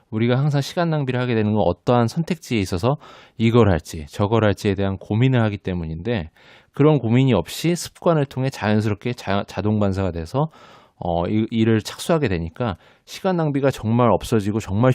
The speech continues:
효율화가 되는 인생이 되는 거죠. 그래서, 어, 성공한 사람들은 좋은 습관을 갖고 있고 그 좋은 습관은 그들로 하여금, 어, 자-, 그 동작의 자동화를 만들어줘서 생각하는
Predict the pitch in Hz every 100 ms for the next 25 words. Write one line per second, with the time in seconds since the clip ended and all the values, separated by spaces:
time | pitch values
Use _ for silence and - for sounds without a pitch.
0 | - 202 196 160 107 95 95 92 104 98
1 | 92 85 82 76 87 92 107 - - -
2 | _ _ 92 - 170 175 151 143 127 127
3 | - 120 123 - 127 113 90 - 92 -
4 | 127 - 110 110 107 - - 104 107 -
5 | 101 95 92 85 87 127 160 - _ _
6 | - 80 76 - - _ - 90 80 -
7 | - _ 113 110 107 107 - 110 107 101
8 | 87 80 90 90 82 - 120 156 151 139
9 | 117